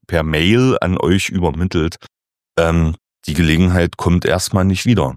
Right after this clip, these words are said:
ja? Also ich bin sehr froh, dass diese Mikrofone hier sind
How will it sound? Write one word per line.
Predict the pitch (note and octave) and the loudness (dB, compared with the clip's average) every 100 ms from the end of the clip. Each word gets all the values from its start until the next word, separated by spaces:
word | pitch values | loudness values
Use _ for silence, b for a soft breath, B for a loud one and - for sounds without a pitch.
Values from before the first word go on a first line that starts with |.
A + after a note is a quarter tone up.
| - | -4
ja? | D#2 G#2 | -2 -2
Also | G#2 - | -4 -6
ich | |
bin | E2+ E2+ D2+ | -2 0 2
sehr | E2 | 0
froh, | E2+ - F2 | -2 0 0
dass | F2 E2+ - | 2 -2 -2
diese | F2+ E2 | -2 0
Mikrofone | E2+ - F#2+ - F2+ F2 | 0 -2 -4 0 2 2
hier | D2+ E2 F#2 | 2 2 2
sind | G2+ G2 | 4 2